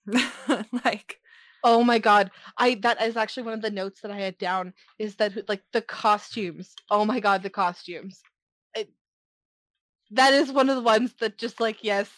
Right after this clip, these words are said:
Speaker 2: I, I truly appreciated every single time the scene changed and people were dressed up in new stuff. Every person in the shot was just like,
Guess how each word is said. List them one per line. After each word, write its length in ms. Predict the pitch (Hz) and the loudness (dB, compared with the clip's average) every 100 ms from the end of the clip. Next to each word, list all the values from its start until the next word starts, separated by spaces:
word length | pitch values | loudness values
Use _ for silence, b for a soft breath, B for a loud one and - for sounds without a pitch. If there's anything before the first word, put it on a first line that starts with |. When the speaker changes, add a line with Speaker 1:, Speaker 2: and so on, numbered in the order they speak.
| - - | -18 -10
Speaker 2:
I, 260 | 185 190 - _ _ _ _ _ - | -8 -10 -14 _ _ _ _ _ -14
I 460 | - 226 220 214 240 - | -4 0 2 0 -4 -12
truly 480 | - - 254 247 226 | -10 -6 -4 -4 -2
appreciated 760 | 202 196 190 - 180 180 175 - | -4 -6 -10 -12 -12 -10 -12 -6
every 260 | 202 202 214 | -4 -4 -6
single 340 | - 196 196 | -4 -6 -6
time 480 | 202 185 180 180 180 b b b - | -4 -2 -2 -4 -10 b b b -10
the 80 | 202 | -6
scene 260 | - 277 | -2 0
changed 500 | 269 269 254 247 233 | 2 4 4 2 0
and 120 | 208 190 | -4 -4
people 260 | 214 208 | -2 0
were 140 | 208 196 | 0 0
dressed 280 | 226 - | -2 0
up 160 | 220 202 | -2 -2
in 120 | 202 | -6
new 160 | 220 214 | -6 -8
stuff. 440 | - 233 233 - - | -2 0 0 -4 -2
Every 320 | 269 269 349 | 0 2 0
person 420 | 339 285 285 330 269 | 2 0 0 -4 -4
in 120 | 247 | -4
the 80 | 269 | -2
shot 400 | 254 226 214 208 | 2 4 2 -2
was 120 | 196 | -6
just 200 | 226 - | -4 0
like, 200 | 214 | -2